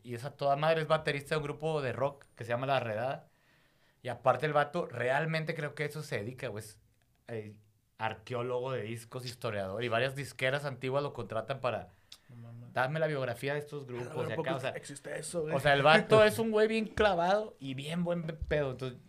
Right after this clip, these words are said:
Speaker 1: yo nada más me lo habían platicado, el Cerco y dos, tres güeyes lo conocían. "¿No conoce el Tropicasa?". "No, no, no". Entonces, este vato dijo, "Vamos a traerlo, güey, a la party". No, ya está. Entonces, nuestra primera fiesta fue así, güey, gratuita.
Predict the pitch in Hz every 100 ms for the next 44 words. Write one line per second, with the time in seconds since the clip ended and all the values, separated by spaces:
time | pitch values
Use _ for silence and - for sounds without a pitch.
0 | - 139 165 170 175 170 - 151 135 127
1 | 127 151 113 113 110 104 98 113 117 127
2 | 135 135 131 156 156 165 151 139 123 165
3 | 180 180 _ _ _ _ _ _ _ _
4 | 120 139 170 175 170 147 147 156 147 127
5 | 127 135 117 107 101 123 117 117 98 95
6 | 123 135 101 110 113 95 90 90 110 98
7 | 87 _ _ _ _ _ _ _ _ _
8 | _ - 117 113 117 123 117 135 143 151
9 | - 123 127 143 147 156 151 156 151 135
10 | 131 160 165 117 113 98 139 156 151 151
11 | 147 147